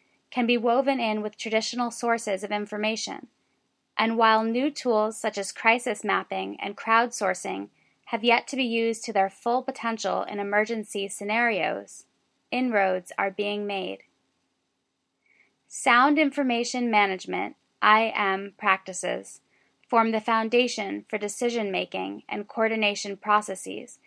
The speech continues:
when the international community engages in disaster relief.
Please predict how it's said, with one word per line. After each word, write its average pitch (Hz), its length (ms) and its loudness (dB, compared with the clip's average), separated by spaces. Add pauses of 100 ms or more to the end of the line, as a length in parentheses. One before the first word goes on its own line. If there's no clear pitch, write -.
(320)
when 208 120 -2
the 208 100 -2
international 233 720 -2
community 226 680 -4
engages 202 640 -2
in 196 160 -6
disaster 202 500 0
relief. - 440 -10